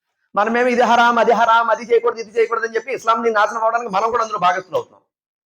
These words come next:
ఇది దురదృష్టం. సోదరులారా, పెద్దలారా, రంజాన్ నెల అయిన తర్వాత నాలుగు పనులకి మనం చేయాలి, గుర్తుంచుకోవాలి నాలుగు విషయాలు. ఒకటి, హరాం తినకూడదు.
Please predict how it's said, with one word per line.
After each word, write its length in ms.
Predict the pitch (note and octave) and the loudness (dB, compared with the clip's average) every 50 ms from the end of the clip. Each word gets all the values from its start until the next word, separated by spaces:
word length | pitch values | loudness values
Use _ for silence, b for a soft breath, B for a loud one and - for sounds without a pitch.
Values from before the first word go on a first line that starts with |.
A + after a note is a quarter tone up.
| _ _ _ _ _ _ _ _ _ _ - | _ _ _ _ _ _ _ _ _ _ -6
ఇది 120 | G#3+ B3 | -6 -4
దురదృష్టం. 540 | F3 F#3 F#3 D3 E3+ D#3 - - - - - _ _ _ _ _ _ _ _ _ _ _ _ _ _ _ _ _ _ _ _ _ _ _ _ _ _ _ _ _ _ _ _ _ _ _ _ _ _ _ _ _ _ _ _ _ _ _ | -2 -2 -2 -2 -2 -4 -6 -8 -12 -16 -18 _ _ _ _ _ _ _ _ _ _ _ _ _ _ _ _ _ _ _ _ _ _ _ _ _ _ _ _ _ _ _ _ _ _ _ _ _ _ _ _ _ _ _ _ _ _ _
సోదరులారా, 480 | - D3 E3 F3+ A#3 A3 G#3 F#3 D3+ C#3+ | -8 -6 -4 -4 -2 -2 -2 -2 -2 -4
పెద్దలారా, 520 | - B2+ G#2 G#2 A#2+ A#2+ G#2 F2 - G#2 - - _ _ _ _ _ _ _ _ _ _ _ _ _ _ _ _ _ _ _ _ _ _ _ _ _ _ - | -6 -8 -8 -8 -6 -6 -6 -6 -8 -10 -16 -18 _ _ _ _ _ _ _ _ _ _ _ _ _ _ _ _ _ _ _ _ _ _ _ _ _ _ -10
రంజాన్ 420 | A2 A#2+ B2 C#3 C3 F#3 G3+ G3+ | -8 -6 -6 -4 -4 -4 -2 -2
నెల 140 | F#3+ E3 D3 | -2 -2 -2
అయిన 200 | C3 C#3 D3 C#3 | -2 -2 -4 -4
తర్వాత 380 | - A#2 A2 G#2+ G#2 G2+ - C#3 E3+ - - _ _ _ _ A#2 | -4 -4 -4 -4 -4 -4 -4 -6 -8 -8 -10 _ _ _ _ -6
నాలుగు 260 | B2+ C#3 D#3 E3+ D#3+ | -4 -2 -2 -2 -2
పనులకి 340 | D#3+ D3 C#3+ D#3+ E3+ E3+ G3+ | -4 -4 -6 -6 -6 -8 -8
మనం 200 | F#3+ E3+ F3 A3 A4+ - _ _ _ _ _ _ _ _ _ _ _ _ _ _ _ _ _ _ _ _ _ _ _ | -8 -8 -8 -10 -12 -18 _ _ _ _ _ _ _ _ _ _ _ _ _ _ _ _ _ _ _ _ _ _ _
చేయాలి, 280 | - D3+ D3+ C3+ G2+ F#2+ | -6 -4 -2 -2 -2 -4
గుర్తుంచుకోవాలి 520 | G2 B2 D3+ D3 A#3 A3 E3 D3+ D3 B2 A#2 | -8 -10 -10 -8 -6 -6 -4 -4 -4 -2 -2
నాలుగు 180 | B2+ C3+ B2+ | -4 -6 -6
విషయాలు. 280 | A#2 A2 - G2+ F2 - - | -10 -10 -12 -12 -12 -8 -8
ఒకటి, 320 | B2+ C3 F3 E3+ G3+ A#3 - - _ _ _ _ _ _ _ _ _ _ _ - | -8 -8 -6 -8 -8 -8 -10 -12 _ _ _ _ _ _ _ _ _ _ _ -14
హరాం 280 | A2 A#2 C#3 E3+ F#3 E3+ | -6 -4 -2 -2 -2 -4
తినకూడదు. 460 | D3 C3+ B2+ G#2+ G#2 F2 E2 - - | -4 -6 -6 -6 -6 -8 -10 -12 -18